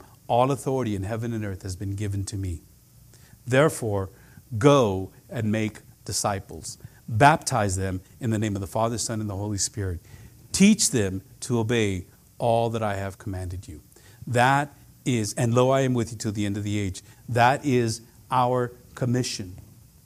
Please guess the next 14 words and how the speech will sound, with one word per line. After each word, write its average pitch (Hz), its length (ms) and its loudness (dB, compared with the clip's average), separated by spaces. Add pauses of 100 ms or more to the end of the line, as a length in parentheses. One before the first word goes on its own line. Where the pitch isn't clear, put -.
(520)
"As 147 220 6
the 143 100 6
Father 180 440 8
has 156 180 6
sent 165 280 4
me," 143 500 4 (380)
he 113 120 -2
says 107 260 2
in 104 100 0
John, 101 300 0 (220)
"so 151 500 4
I 120 380 2
send 107 520 -2 (160)
you." 95 420 -2